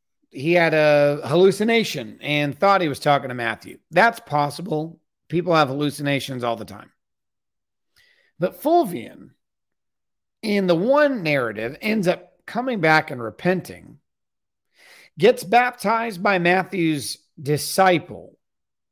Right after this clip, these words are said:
Platon, and then Fulvian starts a church, becomes the head of the Ethiopian church, continues Matthew's work, even though he was his killer.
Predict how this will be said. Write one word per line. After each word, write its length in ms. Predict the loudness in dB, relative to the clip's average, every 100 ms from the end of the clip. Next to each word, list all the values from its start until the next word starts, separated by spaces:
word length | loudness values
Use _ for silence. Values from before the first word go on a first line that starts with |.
| _ _ _
Platon, 760 | -6 0 0 0 -4 -16 -20 _ _ _ _ _ _ _ _ _ _ _ _ _ _ _
and 280 | 2 2 2
then 540 | 4 4 4 2 -6 _ _ _ -6
Fulvian 640 | -4 -2 -2 -2 -2 -4
starts 500 | -6 -2 0 -2 -10 -12
a 80 | -12
church, 680 | -10 -6 -2 -2 -4 -8
becomes 380 | -10 -4 -4 -2
the 100 | -4
head 220 | -2 -4
of 60 | -6
the 200 | -8 -8
Ethiopian 520 | -6 -4 -4 -6 -12
church, 360 | -10 -10 -10 -14 _ _ -4
continues 720 | -4 -2 -4 -2 -2 -4 -2
Matthew's 560 | 0 0 0 -6 -10 -4
work, 400 | 0 0 -2 -4
even 280 | -4 -2
though 140 | -2 -2
he 140 | -6
was 120 | -8
his 140 | -10 -14
killer. 280 | -16 -20